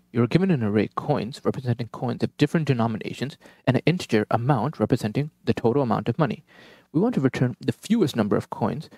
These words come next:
that you need to make up that amount. If that amount of money cannot be made up by any number of combinations, then we want to return minus one. We can assume we have an infinite number of each type of coin. Let's take a look at the example here to see what we're dealing with.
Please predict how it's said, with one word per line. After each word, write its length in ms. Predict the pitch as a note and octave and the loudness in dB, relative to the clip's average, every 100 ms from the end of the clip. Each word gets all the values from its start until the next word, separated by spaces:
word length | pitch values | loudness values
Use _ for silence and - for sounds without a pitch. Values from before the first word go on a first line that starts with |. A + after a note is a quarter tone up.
| - _ | -20 _
that 120 | A2+ | -2
you 100 | A2+ | 0
need 200 | D3+ - | 0 0
to 100 | A2 | 0
make 260 | A2+ C#3 | 2 2
up 200 | G#2 - | 0 0
that 120 | G#2 G#2+ | 0 2
amount. 340 | C3+ - - - _ _ | 0 -2 -6 -18 _ _
If 80 | C3+ | 2
that 140 | C#3 F3 | 2 2
amount 340 | B2 G#2 A2+ | 2 0 0
of 60 | A2 | 0
money 180 | G#2 | 0
cannot 420 | B2 A#2+ A2 D3 - | 0 -2 0 0 0
be 80 | |
made 240 | A#2 G#2+ A2 | 0 2 2
up 100 | - | 2
by 140 | G2+ - | -2 2
any 200 | C3 D#3 | 2 2
number 260 | B2+ A#2 A2+ | 0 0 0
of 80 | |
combinations, 720 | - C3 A2+ - - - - _ _ _ _ _ C3 | 0 -2 -2 -6 -8 -12 -14 _ _ _ _ _ -2
then 80 | |
we 80 | D3+ | 0
want 140 | A#2 G#2+ | 0 -2
to 80 | |
return 360 | G#2+ - A#2 C#3 | -4 -2 -4 -2
minus 280 | G#2 G#2 - | -2 -2 -2
one. 200 | - - - - - _ B2 | -6 -8 -12 -20 -20 _ -4
We 60 | |
can 160 | - C3 | 0 0
assume 240 | - E3+ | 0 2
we 80 | C#3+ | 2
have 80 | B2+ | 2
an 60 | - | 0
infinite 380 | D3 D#3 - | 0 0 -2
number 420 | A2+ C#3 - C#3+ - _ _ _ _ | 0 0 2 0 0 _ _ _ _
of 120 | - - | -6 -2
each 240 | B2 - | -2 0
type 160 | G#2+ - | -2 -2
of 80 | - | -2
coin. 260 | - E3+ - _ _ _ _ _ _ _ | -4 -4 -12 _ _ _ _ _ _ _
Let's 120 | - D3 | 0 2
take 140 | B3 | 4
a 20 | |
look 140 | G3 - | 2 0
at 20 | |
the 80 | A#2+ | -2
example 360 | C3 C3+ A2 | 2 0 0
here 160 | A2+ A#2+ | 0 0
to 120 | - | 0
see 120 | A#2 | 0
what 140 | A2+ - | 0 0
we're 200 | G#2 - _ _ _ | -2 -4 _ _ _
dealing 220 | - D3 F#2+ | 2 2 0
with. 220 | B2 | -4